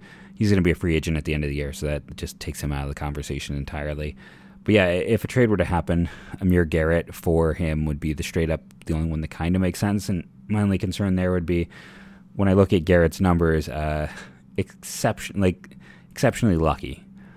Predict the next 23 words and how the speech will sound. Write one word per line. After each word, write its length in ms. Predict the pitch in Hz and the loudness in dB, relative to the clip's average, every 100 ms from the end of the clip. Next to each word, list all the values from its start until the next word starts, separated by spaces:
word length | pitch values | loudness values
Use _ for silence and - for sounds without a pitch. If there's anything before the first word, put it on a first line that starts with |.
| - - - - | -20 -20 -18 -6
Uh, 160 | 80 78 | -2 2
left 240 | 110 - | 2 4
on 100 | 113 | 6
base 220 | 101 98 | 6 6
percentage, 420 | - 98 87 76 76 | 2 0 2 0 -2
a 60 | |
hundred 300 | 73 101 85 | 0 0 0
percent. 320 | - - 78 - | -4 -4 -4 -2
That's 240 | - - | -4 -2
not 140 | 82 | -2
gonna 120 | 85 78 | -2 -4
happen. 280 | 73 - | -4 -2
A 60 | 71 | -4
bapip 540 | 76 87 90 117 104 | 0 0 2 2 0
of 120 | 90 82 | 0 0
one 160 | 90 | 2
eighty-eight, 480 | 92 87 85 92 95 | 2 2 2 2 0
that's 160 | 92 123 | -4 -2
almost 180 | 95 | -2
a 60 | 73 | -4
hundred 400 | - - 101 85 | -6 0 0 0
points 320 | 104 87 76 | 0 0 0
under 320 | 82 82 78 | -2 -2 -2